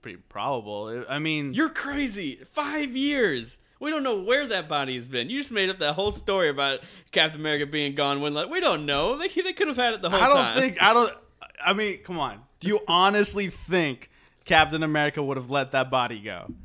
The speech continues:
Speaker 1: I mean, they hit, they made a whole fucking deal about it in Age of Ultron where they were like, "No, you can't, you can't have that body." Or you,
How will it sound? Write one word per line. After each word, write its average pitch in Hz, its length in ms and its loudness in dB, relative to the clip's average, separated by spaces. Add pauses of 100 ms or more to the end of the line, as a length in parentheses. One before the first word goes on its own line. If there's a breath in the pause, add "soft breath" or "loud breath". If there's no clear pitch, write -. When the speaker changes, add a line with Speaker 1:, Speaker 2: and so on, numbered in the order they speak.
(320 soft breath)
Speaker 1:
I 185 120 6
mean, 196 160 4
they 208 100 4
hit, 214 220 4
they 185 120 4
made 208 160 2
a 135 80 2
whole 226 300 6
fucking 240 460 4
deal 190 220 6
about 147 280 4
it 135 100 -2
in 135 160 -6
Age 170 240 8
of 180 120 4
Ultron 160 500 4
where 131 80 0
they 143 80 2
were 151 80 4
like, 147 220 0
"No, 151 100 -2
you 131 160 0
can't, 165 420 -2
you 180 120 -6
can't 202 260 0
have 151 180 2
that 123 220 -2
body." 135 320 2
Or 147 80 -2
you, 160 160 -6